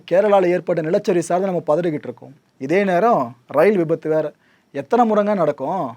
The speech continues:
நாமளும் பல விஷயங்கள் கவர் பண்ணலாம் பார்த்தா, இந்தியால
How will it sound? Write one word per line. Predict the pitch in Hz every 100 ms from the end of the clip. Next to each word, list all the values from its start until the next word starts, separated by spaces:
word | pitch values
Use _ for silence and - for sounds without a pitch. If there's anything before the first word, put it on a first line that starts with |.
| 135
நாமளும் | 151 247 262 240
பல | 160 208
விஷயங்கள் | 233 240 233 208
கவர் | 196 190
பண்ணலாம் | 190 185 175
பார்த்தா, | 175 220 127 - _ _ _ -
இந்தியால | 135 196 247 233 226